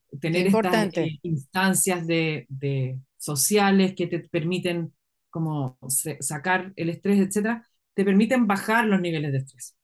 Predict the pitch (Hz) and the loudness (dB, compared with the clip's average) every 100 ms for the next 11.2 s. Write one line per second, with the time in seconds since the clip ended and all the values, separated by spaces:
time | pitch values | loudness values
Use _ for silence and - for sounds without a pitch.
0 | _ 185 180 185 165 160 254 294 311 - | _ -2 0 0 -2 -2 2 4 4 2
1 | 269 285 285 190 202 190 196 214 202 214 | 0 0 2 2 2 2 2 2 2 0
2 | 214 226 226 - 165 175 - _ _ - | 0 -2 -2 -6 -4 -4 -6 _ _ -18
3 | - 170 160 165 139 143 135 135 240 240 | -8 -8 -4 -6 -6 -2 -2 0 0 2
4 | 214 208 247 208 - 208 185 220 254 254 | 0 0 2 2 2 2 4 2 2 -4
5 | 247 233 233 196 302 254 233 277 _ _ | -4 -2 -4 -4 -4 -2 -2 -4 _ _
6 | _ _ - 190 190 196 180 233 277 277 | _ _ 0 2 2 0 0 2 2 0
7 | 254 254 254 240 240 240 226 202 175 170 | 0 -2 2 2 2 2 2 2 2 0
8 | - 135 160 143 _ _ - 131 185 185 | -4 -8 -8 -8 _ _ -10 -4 0 0
9 | 180 170 180 233 220 185 165 147 - 220 | -2 -2 2 4 4 2 0 -2 -2 0
10 | 226 240 233 220 214 220 202 202 - 240 | 2 2 2 2 2 0 -2 -2 -2 -2
11 | 226 | -2